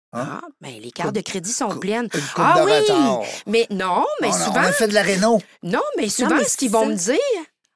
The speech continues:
Speaker 2: Ah, mais c'est parce que j'ai payé la carte hier, colique. »
Speaker 3: Ouais. Mais non, mais
Speaker 2: Pas
Speaker 3: ça,
Speaker 2: instantané de
Speaker 3: Carole, tu me
Speaker 2: même.
Speaker 3: l'as appris. Mais moi, j'étais flabbergastée par rapport à ça.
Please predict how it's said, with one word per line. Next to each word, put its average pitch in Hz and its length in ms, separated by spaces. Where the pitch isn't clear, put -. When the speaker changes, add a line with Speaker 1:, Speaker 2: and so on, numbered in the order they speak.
Speaker 2:
Ah, 302 180
mais 269 80
c'est - 120
parce 214 160
que 277 80
j'ai 233 160
payé 277 260
la 247 80
carte - 320
hier, 226 320
colique. » 339 800
Speaker 3:
Ouais. 190 180
Mais 220 80
non, 349 160
mais 311 80
Speaker 2:
Pas 440 60
Speaker 3:
ça, 277 140
Speaker 2:
instantané 233 340
de 208 60
Speaker 3:
Carole, - 300
tu - 60
me 185 100
Speaker 2:
même. 180 80
Speaker 3:
l'as 220 160
appris. 240 440
Mais 185 120
moi, 226 140
j'étais 175 200
flabbergastée 185 800
par 175 120
rapport 160 180
à 165 140
ça. 202 200